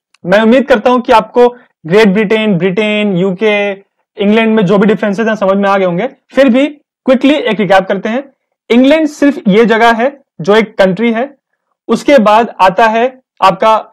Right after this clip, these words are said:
Great Britain या Britain, जिसमें ये जगह है। इसमें तीन countries हैं, Scotland, England और Wales। यूके, जिसको United Kingdom भी कहते हैं, उसमें आती हैं ये चार countries,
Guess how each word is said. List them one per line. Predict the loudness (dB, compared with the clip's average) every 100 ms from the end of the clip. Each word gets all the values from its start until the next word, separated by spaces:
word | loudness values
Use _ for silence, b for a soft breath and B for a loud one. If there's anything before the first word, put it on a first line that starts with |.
| -14
Great | -8 0 2 2
Britain | 2 -2 -2
या | 0
Britain, | 0 0 -2 -4 -10 -10
जिसमें | -8 -4 -2 -2 -4 _ -8
ये | -2 0 2
जगह | 2 2
है। | 0 -2 -10 -14 _ _ _ _ -14
इसमें | -2 0
तीन | 2 2 0
countries | -2 -4
हैं, | -6
Scotland, | -4 -2 -2 -2 -2 -4 -4
England | -2 -2 -2 -4
और | -2 0
Wales। | 0 -4 -6 _ _ _ _ _ _ _ _ -4
यूके, | 2 2 4 0 -2 _ _ -8
जिसको | -4 -2
United | 0 0 0 -2
Kingdom | 0 2 2
भी |
कहते | 2 0 0
हैं, | -8 -10 _ -4
उसमें | -4 0 0 0 0
आती | 0 0 -2
हैं | 0 -2 -4 _ _
ये | -4 -2
चार | -4 -2 0 0
countries, | -2 -8 -12 -14 -16